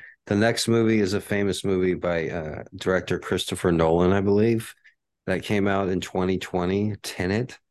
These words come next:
I haven't seen that, but I, I didn't know it was about time travel. But, um, apparently here it says, "I have to be careful because Tenet might not be a time travel movie.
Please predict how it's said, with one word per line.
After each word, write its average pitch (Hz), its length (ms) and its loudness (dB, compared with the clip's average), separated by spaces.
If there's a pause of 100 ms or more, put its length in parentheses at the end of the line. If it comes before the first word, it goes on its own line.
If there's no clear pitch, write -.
(220)
I 95 60 0
haven't 107 300 2
seen 101 300 -2
that, 76 320 -8 (520)
but 90 280 0
I, 60 220 -8
I 101 140 0
didn't 110 160 2
know 113 100 4
it 117 40 4
was 98 120 0
about 95 220 0
time 101 240 -2
travel. 87 420 -4 (380)
But, 90 260 0
um, 90 300 -2
apparently 104 480 0
here 98 180 2
it 87 80 -2
says, 92 320 -2
"I - 280 -2
have 113 160 2
to 123 100 0
be 113 160 2
careful 95 400 0
because 87 340 -2
Tenet 107 400 0
might 92 240 0
not 98 220 -2
be 92 100 0
a 92 80 0
time 98 300 -2
travel 87 320 -2
movie. 78 420 -4